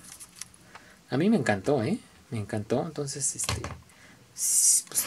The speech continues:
si no me hubiera encantado, pues no lo hubiera comprado, ¿verdad? Entonces, pues, es una gran, gran, gran figura para, para completar la línea. Y, y aparte este personaje es como muy querido. Entonces,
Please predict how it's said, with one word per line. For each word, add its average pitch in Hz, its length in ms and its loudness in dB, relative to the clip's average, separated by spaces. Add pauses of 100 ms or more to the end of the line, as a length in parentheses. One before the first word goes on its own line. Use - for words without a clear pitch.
(120)
si - 100 0
no 123 80 2
me 127 40 2
hubiera 127 160 4
encantado, 117 440 -2
pues - 160 -10
no 110 100 2
lo 110 80 4
hubiera 110 160 4
comprado, 107 460 0
¿verdad? 120 180 0
Entonces, 127 420 -6
pues, - 260 -8 (1080)
es 165 140 4
una 170 160 6
gran, 143 300 8 (600)
gran, 117 220 2
gran 113 160 2
figura 117 400 0
para, 107 300 -4 (1080)
para 123 220 2
completar 117 360 2
la 117 100 6
línea. 127 440 4
Y, 107 220 -4 (160)
y 117 80 0
aparte 117 300 0
este - 120 -4
personaje 110 460 0
es 120 80 -6
como 107 280 -2
muy 117 180 0
querido. 135 280 2
Entonces, 123 380 2